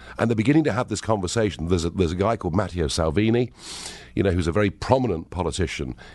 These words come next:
in Italy, and I think there comes a point where the Italians say, "Do you know what? This is, this is hurting us. We can't go on with this." You've got countries like Poland and Hungary,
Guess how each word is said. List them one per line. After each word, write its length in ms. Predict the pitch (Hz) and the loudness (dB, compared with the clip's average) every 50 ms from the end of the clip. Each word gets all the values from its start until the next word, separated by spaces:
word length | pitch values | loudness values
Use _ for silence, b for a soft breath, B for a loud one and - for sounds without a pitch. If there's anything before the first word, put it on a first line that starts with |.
| B B | B B
in 120 | - 85 | 0 0
Italy, 380 | 92 - - - - 82 80 78 | 2 0 0 0 0 0 0 2
and 100 | 82 95 | 2 2
I 100 | 107 95 | 0 2
think 240 | - 165 175 165 - B B B B B B - | 2 0 0 0 -4 B B B B B B 0
there 80 | 143 | 0
comes 280 | - - 135 139 123 90 | 2 2 0 0 0 -2
a 60 | 98 | -4
point 280 | - - 95 87 80 - | -2 0 2 2 2 0
where 100 | 92 85 | 0 0
the 80 | 82 | 0
Italians 460 | 78 - - 90 80 80 73 71 69 - | 0 0 0 0 0 0 0 -2 -2 -2
say, 120 | - 64 | -2 -2
"Do 60 | 64 64 | -2 0
you 60 | 87 | 0
know 140 | 87 80 78 | 2 2 2
what? 240 | 69 73 71 - - B B B B B B B B B B B | 2 0 0 -2 -4 B B B B B B B B B B B
This 160 | - - - 98 | 0 0 2 2
is, 120 | 90 78 - - - - | -2 -4 -6 -10 0 0
this 120 | 131 98 | 2 2
is 120 | 113 90 | 2 0
hurting 360 | 82 95 90 85 - 76 67 67 | 0 0 0 0 -2 -2 -2 -2
us. 300 | 65 65 - - - B B B B B | -2 -4 -6 -10 -12 B B B B B
We 80 | - 95 | 0 0
can't 240 | - - 87 82 78 | 2 2 0 0 0
go 160 | 73 78 82 | 0 2 2
on 140 | 90 90 90 | 2 2 2
with 160 | 82 76 65 | 0 -2 -2
this." 200 | 65 65 62 - B B B B B B | -4 -4 -4 -6 B B B B B B
You've 120 | 127 131 | 2 4
got 140 | 147 185 180 | 4 4 4
countries 320 | - 151 190 185 165 127 117 | 4 0 0 0 0 0 0
like 200 | 104 95 - - | -2 -2 -2 0
Poland 480 | - 180 180 156 98 71 53 53 - - B B B B B B | 2 4 4 4 2 0 -4 -10 -14 -16 B B B B B B
and 120 | - - | 0 2
Hungary, 440 | 92 127 139 120 107 78 67 62 58 | 2 2 2 2 0 -2 -4 -6 -8